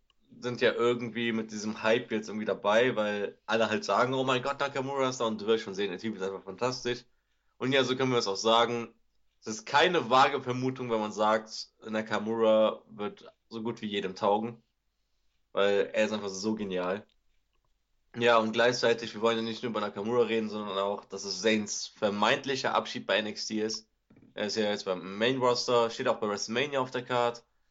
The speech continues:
Und ja, hat seine letzte Story gegen Joe zu Ende gebracht und jetzt noch ein Match gegen Nakamura, um sozusagen die Fackel vielleicht sogar zu überreichen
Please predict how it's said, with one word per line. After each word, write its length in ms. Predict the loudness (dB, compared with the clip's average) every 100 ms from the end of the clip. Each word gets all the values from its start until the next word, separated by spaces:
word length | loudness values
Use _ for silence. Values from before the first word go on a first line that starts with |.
| _ _ _ _ _ _
Und 540 | -2 0 0 -4 -6 -4
ja, 460 | 4 4 4 2 -8 _
hat 220 | -12 -10
seine 260 | -8 -4 -2
letzte 240 | -2 -4
Story 360 | -2 2 2 0
gegen 240 | -4 -8
Joe 260 | 0 0 2
zu 140 | 0
Ende 240 | 0 0 -2
gebracht 440 | 0 2 2 0
und 100 | -4
jetzt 240 | -2 -2 -4
noch 180 | -6 -2
ein 240 | -2 0
Match 280 | 0 0 -2
gegen 140 | -6
Nakamura, 520 | -6 -6 -6 2 2
um 120 | 2 -2
sozusagen 580 | -10 -4 -2 -2 -4
die 120 | -12 -16
Fackel 680 | -6 -4 0 2 2 -2 _ _ _
vielleicht 360 | -4 -2 -2
sogar 220 | -2 -4 -4
zu 120 | -6
überreichen 680 | -4 -2 -2 -4 -8 -14